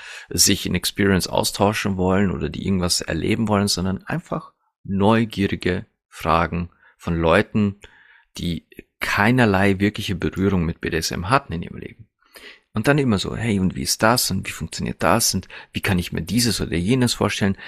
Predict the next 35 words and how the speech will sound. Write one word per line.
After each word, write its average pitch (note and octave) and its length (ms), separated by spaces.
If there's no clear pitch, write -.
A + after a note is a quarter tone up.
Erzähl B2 560
mal, G#2+ 360
erklär - 480
doch G2 160
mal E2+ 360
und F2+ 220
so D#2 100
weiter - 220
und - 80
so - 80
fort. - 400
Und E2+ 100
im - 120
Prinzip - 580
tue - 240
ich G#2 120
ja - 100
etwas - 480
sehr - 200
Ähnliches F#2+ 380
hier - 140
im F2 120
Podcast - 540
schon - 160
seit - 220
vielen D#2 280
Jahren. G1+ 300
Und E2+ 160
es F2 160
gibt - 220
zu - 100
vielen A#2 580
wunderschönen B2+ 720
Themen G#2+ 540
auch F#2+ 280